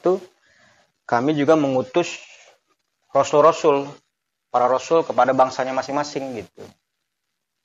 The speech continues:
Maka faja'uhum. Berarti subjeknya di sini hum dari ja'a, yaji'u,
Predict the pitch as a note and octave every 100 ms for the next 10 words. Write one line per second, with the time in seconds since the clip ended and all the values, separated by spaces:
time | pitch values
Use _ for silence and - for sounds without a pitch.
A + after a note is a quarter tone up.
0 | _ _ _ _ _ _ - A2+ - -
1 | E3+ D3+ G#2 - - - - - - A2+
2 | G#2+ B2+ D3+ D#3 D#3+ D#3+ D#3 D#3 - D#3+
3 | D#3+ D#3+ D#3+ D#3+ B2+ B2 G#2+ - _ _
4 | _ _ _ _ _ _ A#2+ C3+ C#3+ B2
5 | B2 - D#3 C3 C3+ D#3+ F#3 _ _ _
6 | _ _ _ _ _ _ _ _ _ -
7 | - _ E3 D#3+ D3 D3+ _ _ _ A#2+
8 | B2 A2+ C3 C3 B2 B2+ E3+ G3 - _
9 | _ _ _ _ _ - B2+ A#2+ A2 C3+
10 | D#3+ E3+ - F3 F3 -